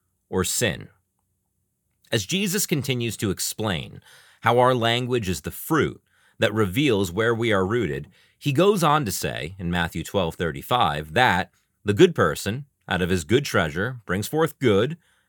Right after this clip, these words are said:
and the evil person out of his evil treasure brings forth evil. It's as though we are treasure chests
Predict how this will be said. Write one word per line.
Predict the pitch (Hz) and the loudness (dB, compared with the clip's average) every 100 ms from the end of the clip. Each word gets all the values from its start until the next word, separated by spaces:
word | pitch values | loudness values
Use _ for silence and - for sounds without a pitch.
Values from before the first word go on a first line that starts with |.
| _ | _
and | - 98 | -4 -4
the | - 165 | -2 -4
evil | 202 165 | 0 0
person | 95 80 65 - 92 117 117 | 0 -2 -4 -6 -8 -8 -6
out | 92 | -2
of | 92 | 0
his | 95 85 | 0 -2
evil | - 185 165 104 | -4 -4 -2 -2
treasure | - 80 67 69 78 - _ _ _ | -2 -4 -6 -8 -12 -12 _ _ _
brings | 104 98 90 | 0 0 0
forth | 101 85 - | 0 0 -2
evil. | 104 87 50 50 _ _ _ _ _ _ _ _ _ | -4 -4 -4 -12 _ _ _ _ _ _ _ _ _
It's | - 139 | -8 0
as | 190 143 | 2 4
though | 214 | 4
we | 226 214 | 4 2
are | 135 | 2
treasure | 110 - 117 87 80 | 2 2 2 2 -4
chests | - - - - - - | -6 -10 -10 -14 -14 -16